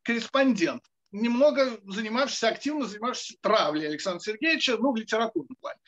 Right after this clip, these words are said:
Его очень ценили многие. И вот представьте, что если бы тогда была такая болезнь, как потом возникла, установки памятников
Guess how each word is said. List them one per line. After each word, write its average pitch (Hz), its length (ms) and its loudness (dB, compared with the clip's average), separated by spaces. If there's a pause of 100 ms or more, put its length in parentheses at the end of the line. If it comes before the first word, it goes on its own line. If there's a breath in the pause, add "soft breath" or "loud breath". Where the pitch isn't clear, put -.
(640 loud breath)
Его 254 200 2
очень 359 360 0
ценили 294 320 4
многие. 233 380 -4 (120)
И 214 60 -4
вот 339 180 0
представьте, 220 680 -2
что 202 180 -8
если 262 160 -2
бы 226 80 -2
тогда 233 300 2
была 202 260 4
такая 196 300 2
болезнь, 202 480 0
как 175 160 -6
потом 180 320 -6
возникла, 233 520 -2 (220)
установки 247 680 2
памятников 269 640 0